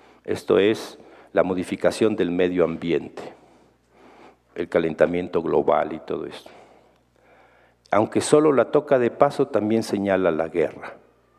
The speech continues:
Y a mí se me hace acertada los señalamientos que hacían Irene, Mónica y, y Jacobo, de que estamos en un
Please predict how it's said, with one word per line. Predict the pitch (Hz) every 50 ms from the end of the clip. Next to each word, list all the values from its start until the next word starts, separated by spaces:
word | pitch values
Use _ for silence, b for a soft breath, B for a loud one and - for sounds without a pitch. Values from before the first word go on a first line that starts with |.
| B B B B B B B B B B B B B B B B B _ _
Y | - 92 87 87 85 82 80 80 82 87 92 - - _ _ _ _ _ _ _ _ _ _ _ _ _ _ _ _ _ _
a | - 85
mí | 87 90 95 92
se | - - 92
me | 92 92 92
hace | 92 90 - - - 92
acertada | 90 87 - - 92 - - - - 92 92 92 92 92 87
los | 85 80 78 76 -
señalamientos | - 90 90 87 85 87 87 92 95 92 87 - 85 -
que | - - 82
hacían | 80 - - 90 87 87 82 82 82 82 78 - - - _ _
Irene, | - 95 85 85 82 85 85
Mónica | 82 80 85 87 87 87 85 85 - - 90 85 82
y, | 82 80 82 80 78 - - - _ _ _ _ b b b b b b b b b b b b b b - - _
y | - 87 85 85 82
Jacobo, | - - 85 82 - 127 113 95 92 90 B B B B B B B B B B B -
de | - - 92 -
que | - -
estamos | 90 - - 110 98 101 107 107 101 - -
en | 92 87 85 87
un | 87 87 85 85 82 85 85 85 87 87